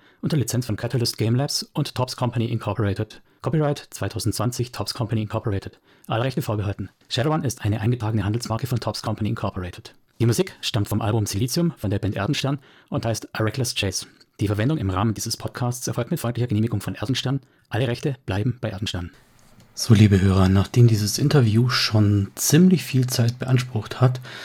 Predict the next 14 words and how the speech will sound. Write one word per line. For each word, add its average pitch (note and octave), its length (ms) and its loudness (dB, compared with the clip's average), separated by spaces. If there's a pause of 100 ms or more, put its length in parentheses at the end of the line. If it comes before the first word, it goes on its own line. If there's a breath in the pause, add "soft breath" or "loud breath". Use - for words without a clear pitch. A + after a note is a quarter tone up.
(360 soft breath)
habe A#2+ 160 6
ich A2+ 60 10
mich A2 140 4
entschieden, A2 460 4
hier G2 180 2
so - 100 0
ein G2 80 2
paar - 200 -4
Dinge F#2+ 320 2
rauszuschneiden G#2+ 1040 2 (100)
und A2 300 4 (120)
eher C3 240 8
hinten B2+ 320 4
anzulegen. G#2 760 2